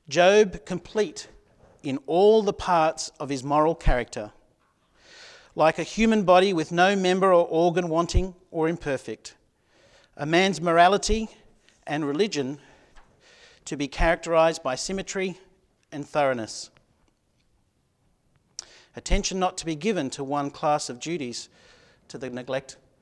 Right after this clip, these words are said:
of another." Job lived as perfectly as he could live in a body of sin. Secondly, Job was an upright man.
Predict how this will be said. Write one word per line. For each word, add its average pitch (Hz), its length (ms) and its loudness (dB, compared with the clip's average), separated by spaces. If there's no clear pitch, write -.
of 135 120 -8
another." 123 360 -4
Job 202 280 6
lived 196 300 2
as 180 100 -2
perfectly 208 560 0
as 180 100 -4
he 196 120 6
could 156 420 -4
live 151 420 -4
in 147 100 -10
a 139 60 -8
body 151 380 -4
of 135 200 -6
sin. 135 440 -4
Secondly, 247 540 2
Job 180 340 0
was 160 140 -8
an 160 100 -2
upright 147 440 -2
man. 127 400 -6